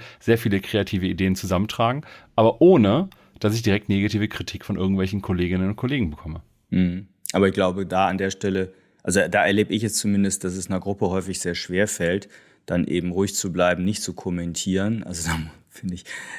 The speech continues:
Speaker 2: muss ich die Gruppe auch öfters nochmal ermahnen nach dem Motto, „Nein, jetzt noch nicht kommentieren, jetzt noch nicht bewerten“, weil dann gerne auch mal Zweiergespräche anfangen. Also gerade wenn man im Raum ist, ne? Ich glaube, dass, da gibt es eben auch, äh, Stärken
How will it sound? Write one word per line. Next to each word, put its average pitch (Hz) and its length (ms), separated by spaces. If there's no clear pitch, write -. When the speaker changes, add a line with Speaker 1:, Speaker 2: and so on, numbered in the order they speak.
Speaker 2:
muss 78 340
ich 95 140
die - 80
Gruppe 95 260
auch 73 140
öfters 90 300
nochmal 90 260
ermahnen 90 500
nach 82 80
dem 90 140
Motto, 90 160
„Nein, 82 500
jetzt - 240
noch - 80
nicht - 220
kommentieren, 101 500
jetzt 82 180
noch 76 80
nicht 78 200
bewerten“, 107 640
weil 90 160
dann 92 160
gerne 92 280
auch 85 80
mal 82 400
Zweiergespräche 87 840
anfangen. 87 340
Also 90 140
gerade 110 240
wenn 95 100
man 90 140
im 85 100
Raum 80 300
ist, - 200
ne? 120 120
Ich 156 80
glaube, 92 200
dass, - 340
da 90 120
gibt 95 240
es - 140
eben 87 260
auch, 85 400
äh, 85 160
Stärken 87 840